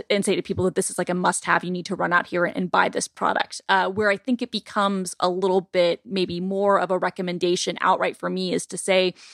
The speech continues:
if you're looking for a pair of noise-canceling over-ear headphones and you're really into the Apple ecosystem and you really like a well-balanced pair of,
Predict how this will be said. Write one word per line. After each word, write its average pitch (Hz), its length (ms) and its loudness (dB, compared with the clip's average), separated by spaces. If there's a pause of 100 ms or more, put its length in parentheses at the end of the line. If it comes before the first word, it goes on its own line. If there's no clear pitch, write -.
(280)
if 220 200 4
you're 208 180 2
looking 208 420 -2
for 214 460 0 (800)
a 214 80 2
pair 220 240 0
of 202 100 0
noise-canceling 196 760 -2
over-ear 185 460 0
headphones 185 760 0
and 185 240 -4
you're 175 180 -4
really 180 380 0
into 170 140 -6
the 190 120 -8
Apple 185 280 2
ecosystem 180 960 -4
and 175 180 -4
you 175 100 -6
really 180 580 -2 (420)
like 180 580 0 (240)
a 196 100 0
well-balanced 180 960 -2
pair 185 460 0
of, 185 320 2